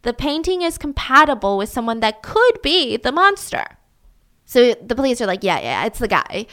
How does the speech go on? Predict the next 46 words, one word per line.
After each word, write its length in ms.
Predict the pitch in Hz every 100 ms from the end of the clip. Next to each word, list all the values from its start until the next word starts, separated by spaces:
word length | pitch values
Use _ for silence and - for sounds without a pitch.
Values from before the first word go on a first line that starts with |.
| - -
But 160 | 311 339
how 100 | 359
do 60 |
you 100 | 359
explain 300 | 320 - 302
the 60 | 285
connection 460 | 294 262 262 277 247
to 120 | 262
Stefano 580 | - 247 330 381 254 170
and 160 | 233
Barbara? 400 | 330 403 392 160
'Cause 160 | - 247
it's 140 | 254
the 100 | 262
same 220 | - 233 240
murder 280 | 359 427 254
weapon. 460 | 190 - 104 - - _ _ _ -
And 100 | 226
he's 160 | 214 190
like, 220 | 180 -
"Well, 520 | 240 233 226 226 220
this 180 | 220 233
random 280 | 277 262 214
guy 200 | 180 170
must 220 | 180 190
have 80 | 190
just 180 | 202 -
been 160 | 190 151
there." 260 | 160 214 -
Like, 160 | 220
he 80 | -
was 80 | 220
like, 120 | 233
"Hey 140 | 320 415
guys, 240 | 427 415
what 100 | 359
are 40 |
you 60 | 403
guys 100 | 403
doing 180 | 392 480
tonight? 320 | 403 262 196 196
Let 100 | 339
me 60 |
join 160 | 370 240
the 60 |
party." 600 | 196 196 180 208 254 311